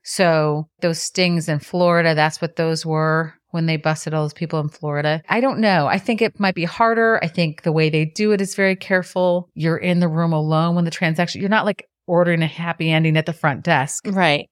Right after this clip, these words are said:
Speaker 1: It's between two people.
Speaker 2: Yeah.
Speaker 1: And I think that's why they don't do it.
Speaker 2: Yeah, I, it makes sense. It, it would be a hard sting
Speaker 1: <laughs> It would be a
Speaker 2: operation.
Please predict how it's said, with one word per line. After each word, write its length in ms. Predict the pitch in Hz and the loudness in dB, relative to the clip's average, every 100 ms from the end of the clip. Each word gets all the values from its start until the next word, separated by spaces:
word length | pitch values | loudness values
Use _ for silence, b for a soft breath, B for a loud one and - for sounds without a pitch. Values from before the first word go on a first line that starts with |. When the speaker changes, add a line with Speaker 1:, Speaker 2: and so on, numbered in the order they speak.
| - | -10
Speaker 1:
It's 160 | 156 | -6
between 400 | - 170 185 170 | -4 -2 0 0
two 240 | 165 185 160 | 0 -2 -2
people. 500 | - 143 180 180 190 | -4 -2 0 0 0
Speaker 2:
Yeah. 440 | 160 151 151 147 160 - | 2 4 4 2 -2 -2
Speaker 1:
And 400 | 165 151 143 151 - - | 2 2 0 -4 -10 -12
I 100 | 156 | -6
think 220 | 165 156 | -4 0
that's 220 | 143 147 | 0 0
why 100 | 147 | -2
they 80 | 139 | -2
don't 180 | 143 127 | -2 -6
do 100 | 143 | -4
it. 160 | 143 - _ | -4 -6 _
Speaker 2:
Yeah, 360 | 190 196 175 175 - | 0 2 2 -2 -2
I, 120 | 196 | 0
it 100 | 185 | 0
makes 280 | 170 180 - | 0 -4 -6
sense. 520 | - 165 143 - - | -2 -2 -2 -8 -12
It, 140 | 160 - | -8 -4
it 120 | 165 | -2
would 160 | 165 | -2
be 140 | 160 156 | 0 0
a 60 | |
hard 340 | 160 160 156 160 _ _ _ _ _ | 2 2 2 0 _ _ _ _ _
sting 520 | - - 151 131 165 - - | -12 0 0 2 -2 -6 -10
Speaker 1:
<laughs> 600 | - - _ _ _ - | -10 -12 _ _ _ 0
It 200 | - 285 | 2 4
would 200 | 269 196 | 2 2
be 120 | 214 | 2
a 80 | |
Speaker 2:
operation. 60 | 208 | 4